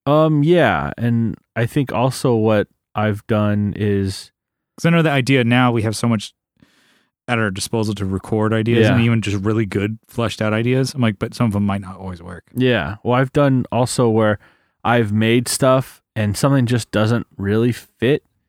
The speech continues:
Speaker 1: And so I'll take that one part and move it to another song. That'll start,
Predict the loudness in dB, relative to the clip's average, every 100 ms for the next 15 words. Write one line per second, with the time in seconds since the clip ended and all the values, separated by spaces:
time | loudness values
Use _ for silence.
0 | _ _ -6 -4 -2 -4 -4 -4 -4 -2
1 | 0 0 -2 -2 0 0 -4 -8 -4 -2
2 | -2 -2 -4 -6 -6 -4 -4 -4 -4 -4
3 | -4 -6 -8 -6 -4 -2 -2 -4 -4 -2
4 | -2 -2